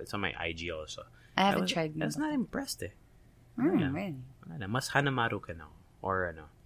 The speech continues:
Speaker 1: Kahit, kahit ramen nagi, mas masarap nga
Speaker 2: Have you
Speaker 1: for me.
Speaker 2: tried,
Speaker 1: I don't know if it
Speaker 2: um,
Speaker 1: makes me
Speaker 2: Kichitora? It's really good
Speaker 1: No.
Speaker 2: too. Oh, it's really
Speaker 1: And then
Speaker 2: good.
Speaker 1: Lexi recommended also,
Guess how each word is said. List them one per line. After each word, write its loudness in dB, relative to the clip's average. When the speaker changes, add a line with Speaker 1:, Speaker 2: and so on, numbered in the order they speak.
Speaker 1:
Kahit, 8
kahit 10
ramen 12
nagi, 8
mas 2
masarap -6
nga 2
Speaker 2:
Have 8
you 6
Speaker 1:
for 2
me. 6
Speaker 2:
tried, 12
Speaker 1:
I 6
don't -
know 12
if 12
it 12
Speaker 2:
um, 2
Speaker 1:
makes 2
me 2
Speaker 2:
Kichitora? 8
It's -4
really 0
good -2
Speaker 1:
No. 0
Speaker 2:
too. 0
Oh, 10
it's -10
really 6
Speaker 1:
And 8
then 8
Speaker 2:
good. 6
Speaker 1:
Lexi 6
recommended 4
also, -2